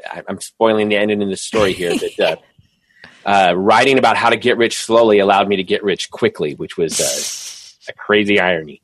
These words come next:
Speaker 2: <laughs> That's pretty funny. And so you were able, well, was it because documenting your journey helped you figure out your finances better, or you just generated income through having this side hustle kind of
Speaker 1: It,
Speaker 2: thing?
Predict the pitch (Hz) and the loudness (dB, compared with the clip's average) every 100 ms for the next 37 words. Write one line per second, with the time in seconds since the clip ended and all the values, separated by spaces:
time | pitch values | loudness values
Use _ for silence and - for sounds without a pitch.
0 | - - - 403 440 - 277 403 - - | -16 -14 -6 -2 -4 -2 -2 -2 -8 -20
1 | - 156 156 - - - - - 196 214 | -10 -8 -8 -10 -12 -10 -10 -10 -4 -2
2 | 214 - - 202 233 208 190 226 214 220 | -2 -4 -10 -2 0 0 0 -2 0 0
3 | 220 214 214 196 240 240 254 254 269 262 | 0 0 -2 0 0 0 0 0 -2 -6
4 | 254 233 220 208 202 - - - - 190 | -2 0 0 -2 -10 -20 -20 -20 -10 -2
5 | 196 208 220 214 196 180 170 180 185 180 | 0 0 -4 -4 -6 -6 -6 -4 -4 -2
6 | 180 175 - - 214 220 - 220 202 208 | -4 -4 -8 -4 -2 -2 -4 -6 -4 -4
7 | 180 185 147 - 208 240 262 247 262 254 | 0 0 -2 -4 -4 -4 -8 -6 -2 0
8 | 254 196 196 180 175 180 - _ 190 180 | 2 2 0 0 -4 -8 -12 _ -4 -2
9 | 175 170 165 151 165 170 170 - - 175 | 0 -2 -2 -6 -4 -6 -6 -10 -10 -6
10 | 165 170 170 165 156 151 - 170 156 156 | -4 -4 -4 -4 -6 -10 -10 -6 -6 -8
11 | - 180 175 - - - - 190 208 | -12 -12 -12 -10 -12 -10 -6 -2 -2